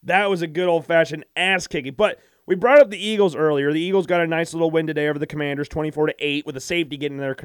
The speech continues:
for the Commanders. Jalen Hurts, three touchdowns in the game, three hundred forty yards passing, also had twenty yards on the ground as well. And this brought, my dad brought this up er, to me earlier today. And I thought it was very interesting to think about 'cause I've never actually really thought about this. But remember the, before the season started,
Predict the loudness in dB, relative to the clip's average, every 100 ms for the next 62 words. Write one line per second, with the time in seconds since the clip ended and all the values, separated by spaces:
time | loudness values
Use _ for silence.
0 | -12 -10 -6 -6 -6 -6 -8 _ _ _
1 | _ _ _ _ _ _ -2 2 4 6
2 | 4 4 -4 -2 -2 2 2 2 2 2
3 | 0 -2 0 0 0 0 2 2 2 2
4 | 4 4 2 0 2 2 2 0 0 _
5 | _ -2 0 0 -2 -2 -2 0 -2 -4
6 | -6 -4 -2 -2 -4 0 2 0 _ _
7 | _ _ _ _ _ _ -12 -2 -2 6
8 | 4 6 2 6 6 6 2 2 -2 0
9 | -2 -6 -4 -4 -2 -2 0 -2 -4 -6
10 | -4 -6 _ _ _ _ _ _ _ _
11 | _ -4 2 6 4 4 2 0 -2 -6
12 | -6 -4 -2 0 -2 -2 -4 -2 0 -2
13 | -2 -2 -2 2 0 0 -6 -4 -4 -2
14 | -2 -2 -2 0 4 4 4 -2 -4 -6
15 | -2 0 2 -2 -8